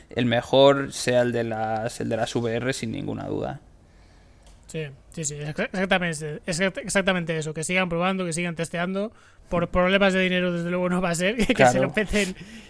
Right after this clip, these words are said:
Speaker 2: en probar. Igual algún día dan la campanada y hacen un cacharro que,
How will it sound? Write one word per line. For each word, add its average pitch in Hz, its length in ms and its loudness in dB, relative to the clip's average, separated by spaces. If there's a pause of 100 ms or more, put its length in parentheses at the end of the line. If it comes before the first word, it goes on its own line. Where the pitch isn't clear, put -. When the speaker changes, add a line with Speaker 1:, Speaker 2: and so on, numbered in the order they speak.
(100)
Speaker 2:
en 196 200 2
probar. 196 380 4 (260)
Igual 202 280 6
algún 190 260 2
día 180 140 2
dan 170 140 -2
la 165 100 -2
campanada 160 520 -4
y 160 60 -4
hacen 160 240 -6
un 156 80 -10
cacharro 156 460 -6
que, 151 340 -6